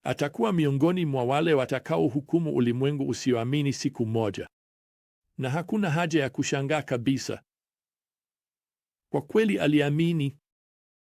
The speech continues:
Hivyo Yesu anasema kwa hakika kwamba malkia huyu na watu wa Ninawi waliona fursa ya kipekee maishani na hawakuikosa.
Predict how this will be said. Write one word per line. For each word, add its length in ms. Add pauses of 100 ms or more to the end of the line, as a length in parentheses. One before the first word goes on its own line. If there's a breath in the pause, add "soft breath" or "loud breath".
(240)
Hivyo 320
Yesu 380
anasema 540
kwa 180
hakika 460
kwamba 380
malkia 540
huyu 360
na 140
watu 380
wa 120
Ninawi 480
waliona 520
fursa 460
ya 120
kipekee 580
maishani 600
na 140
hawakuikosa. 1000